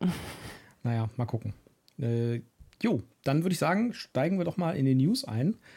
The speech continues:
Speaker 2: Wir haben direkt etwas, was, <laughs> so eine Art Follow-up von unserer letzten Woche ist.
Speaker 1: <laughs>
Speaker 2: Letzte Woche, äh, beim
Speaker 1: Ja, das war
Speaker 2: Review.
Speaker 1: wirklich lustig.
Speaker 2: Da haben wir nämlich, äh, das war total lustig, wir haben, äh, wir haben das eingesprochen, die, die letzte Folge über Time Stories.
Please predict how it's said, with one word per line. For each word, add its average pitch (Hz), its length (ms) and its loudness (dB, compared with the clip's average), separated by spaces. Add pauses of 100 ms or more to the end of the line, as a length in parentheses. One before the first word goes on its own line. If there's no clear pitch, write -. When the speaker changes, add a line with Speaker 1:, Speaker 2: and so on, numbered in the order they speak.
(420)
Speaker 2:
Wir 117 500 0
haben 180 580 0
direkt 131 460 -4
etwas, 147 640 -4
was, 127 560 0 (360)
<laughs> - 340 -6
so - 140 -4
eine 139 100 0
Art - 140 0
Follow-up - 520 -2
von 139 160 -2
unserer 127 180 2
letzten 120 360 0
Woche 113 200 2
ist. - 280 0 (220)
Speaker 1:
<laughs> - 220 -8
Speaker 2:
Letzte 123 240 -2
Woche, 143 420 2
äh, - 40 -4
beim 143 200 0
Speaker 1:
Ja, 247 100 4
das - 240 4
war - 80 4
Speaker 2:
Review. 175 140 4
Speaker 1:
wirklich 240 320 -2
lustig. 202 680 -4
Speaker 2:
Da 120 100 0
haben 139 120 2
wir 151 60 2
nämlich, 147 520 2
äh, 131 180 0
das 127 140 0
war 139 80 2
total 127 240 0
lustig, 123 260 0
wir 117 100 0
haben, 131 200 4
äh, 117 320 0
wir 120 60 0
haben 127 60 0
das 127 140 0
eingesprochen, 131 680 -2
die, 113 180 0
die 113 120 -4
letzte 113 240 -4
Folge 117 320 0
über 113 420 0
Time 135 240 -2
Stories. 110 500 -2